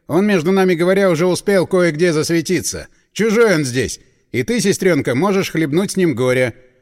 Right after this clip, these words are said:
«Я ее не держу», заявил Синяков самым независимым тоном. «Тем более. Люблю сговорчивых фраеров».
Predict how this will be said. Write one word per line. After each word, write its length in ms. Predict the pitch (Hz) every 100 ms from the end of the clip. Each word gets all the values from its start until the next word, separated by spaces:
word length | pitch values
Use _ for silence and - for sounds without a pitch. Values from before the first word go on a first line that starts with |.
| _ _ _
«Я 300 | - 90 135
ее 180 | 139 135
не 160 | 131 131
держу», 520 | 123 135 120 107 - _ _ _ -
заявил 440 | 80 107 160 226
Синяков 520 | - 170 180 220 202
самым 360 | - 202 185 165
независимым 640 | 160 156 160 143 139 147
тоном. 340 | 139 110 73 67 _ _ _ _ _ -
«Тем 280 | 160 208
более. 520 | 175 175 165 156 143 98 - _ _ _ _
Люблю 380 | 95 165 214 214
сговорчивых 680 | 139 151 156 147 - 131 117
фраеров». 540 | - 135 113 98 -